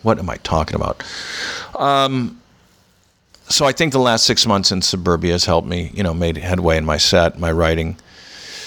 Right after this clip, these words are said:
which is great because it means it was L A and it wasn't me, which means I can perform anywhere. Um,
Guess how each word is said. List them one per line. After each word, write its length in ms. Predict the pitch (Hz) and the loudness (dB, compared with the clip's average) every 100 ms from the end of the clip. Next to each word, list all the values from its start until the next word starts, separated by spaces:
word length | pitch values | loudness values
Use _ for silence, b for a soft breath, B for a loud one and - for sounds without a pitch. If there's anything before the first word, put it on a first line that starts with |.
| B B B B B B _ _ _ _ | B B B B B B _ _ _ _
which 240 | 127 139 127 | 0 2 0
is 100 | - | 0
great 200 | 185 135 | 0 0
because 180 | 120 | 0
it 80 | 123 | 0
means 320 | 135 131 120 | 2 2 2
it 80 | 98 | 0
was 180 | 123 117 | 0 2
L 220 | 113 113 | 0 2
A 140 | 110 101 | 2 0
and 100 | 90 | 0
it 40 | |
wasn't 300 | 98 90 78 | 0 -2 -4
me, 200 | 73 - - - _ _ _ | -8 -10 -14 -16 _ _ _
which 220 | 98 117 | -2 0
means 180 | 143 131 | 2 2
I 80 | 131 | 2
can 160 | 120 113 | 0 -4
perform 380 | 110 127 110 | -2 2 2
anywhere. 400 | 107 101 62 - - _ _ _ _ _ _ _ _ _ _ _ _ _ _ _ _ _ _ - - | 2 0 -2 -8 -14 _ _ _ _ _ _ _ _ _ _ _ _ _ _ _ _ _ _ -20 -6
Um, 540 | 87 90 80 76 71 | 0 2 2 -2 -6